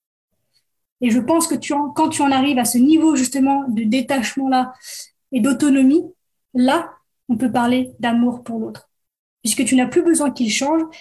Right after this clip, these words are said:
et tu n'as plus besoin qu'il te remplisse pour pouvoir l'aimer, justement.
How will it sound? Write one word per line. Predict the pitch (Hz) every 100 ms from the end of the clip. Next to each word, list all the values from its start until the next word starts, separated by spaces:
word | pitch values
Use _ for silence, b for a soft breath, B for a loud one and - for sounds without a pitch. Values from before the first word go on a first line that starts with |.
| B
et | 262
tu | -
n'as | 254
plus | 247 320
besoin | 277 277
qu'il | 269 -
te | 254
remplisse | 240 226 254 269 - - - _ _ _ _ _ _ _ _ _
pour | - 262 254 - _ _
pouvoir | 247 226 240
l'aimer, | 240 233 226
justement. | 220 214 233 233 214